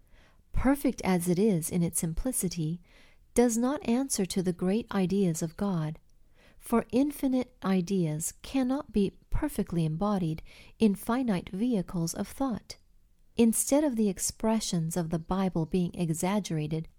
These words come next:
as many people suppose, the strong expressions break down before the magnificence of the thought, though the penman selected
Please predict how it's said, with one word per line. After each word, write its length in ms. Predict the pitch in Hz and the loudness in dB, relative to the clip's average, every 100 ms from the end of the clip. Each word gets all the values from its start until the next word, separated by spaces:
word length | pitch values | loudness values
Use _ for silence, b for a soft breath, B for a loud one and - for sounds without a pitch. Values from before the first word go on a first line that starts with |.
| - | 2
as 200 | 240 208 | 2 4
many 260 | 226 214 | 2 2
people 340 | 180 202 180 156 | 2 0 0 -4
suppose, 680 | - - 262 208 156 - - _ - - | -6 -4 -2 -2 -2 -8 -16 _ -10 0
the 120 | 226 | 4
strong 560 | - - 214 226 302 240 | 2 0 0 0 -2 -6
expressions 840 | - - - 220 208 175 156 165 - 180 | -6 -6 -2 -2 0 -2 -2 -6 -8 -2
break 420 | 190 220 277 - | 2 2 0 -2
down 300 | 202 190 196 | 0 2 0
before 360 | 180 - 202 | -2 -2 -2
the 80 | 190 | 0
magnificence 1040 | 175 170 156 175 240 202 - 165 156 - - - | 0 0 0 -2 -2 -4 -4 -4 -4 -10 -18 -4
of 140 | 202 | -2
the 120 | 190 208 | 0 -2
thought, 520 | - 240 175 - - _ _ - | -2 -2 -2 -8 -20 _ _ 4
though 100 | 220 | 6
the 140 | 214 | 6
penman 580 | - - 285 269 196 180 | 2 0 2 2 2 0
selected 680 | - 180 180 285 - 175 | -2 -2 -2 -4 -2 -2